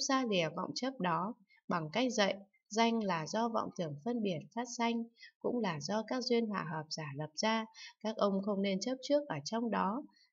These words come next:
danh không có thật sự, tự tánh đều rỗng không, đâu có người trí, chấp trước pháp không. Thế nên thiện hiện các đại Bồ Tát thực hành Bát Nhã Ba La Mật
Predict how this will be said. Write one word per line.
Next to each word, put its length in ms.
danh 380
không 160
có 240
thật 100
sự, 380
tự 240
tánh 280
đều 240
rỗng 340
không, 180
đâu 280
có 140
người 320
trí, 500
chấp 220
trước 300
pháp 220
không. 280
Thế 200
nên 320
thiện 220
hiện 340
các 160
đại 280
Bồ 220
Tát 280
thực 140
hành 220
Bát 180
Nhã 220
Ba 180
La 200
Mật 220